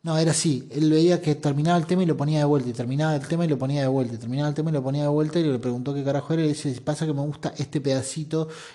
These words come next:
y lo haces una sola vez nada más, y tengo que comerme todo el viaje hasta que llegas a hacerlo de vuelta". No sé si era un disco de Serú Girán o de La Máquina de Hacer Pájaro, ok,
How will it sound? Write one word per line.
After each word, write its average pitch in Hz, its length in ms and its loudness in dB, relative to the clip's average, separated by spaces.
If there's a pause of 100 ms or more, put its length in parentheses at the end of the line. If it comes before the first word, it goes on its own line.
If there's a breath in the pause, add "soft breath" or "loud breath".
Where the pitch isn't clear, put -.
(100)
y 131 80 -8
lo 127 80 -6
haces - 340 -6
una 151 220 -2
sola 151 340 2
vez 147 300 0
nada 143 240 -2
más, 156 420 -2
y - 40 -14
tengo 151 200 0
que 123 60 -4
comerme 131 400 -2
todo 147 260 2
el 127 80 2
viaje 156 540 0 (340 loud breath)
hasta 120 260 -8
que 110 60 -8
llegas 131 320 -4
a 123 40 -6
hacerlo 127 160 -2
de 135 40 2
vuelta". 123 240 0
No 117 100 -6
sé 120 120 -8
si 123 120 -6
era 127 60 -4
un 127 60 -6
disco 131 180 -6
de 123 60 -2
Serú 120 180 -8
Girán 151 480 -4
o 123 80 -6
de 117 80 -2
La 110 80 -4
Máquina 120 240 -6
de 110 60 -4
Hacer 113 100 -10
Pájaro, 131 380 -4
ok, 107 140 -10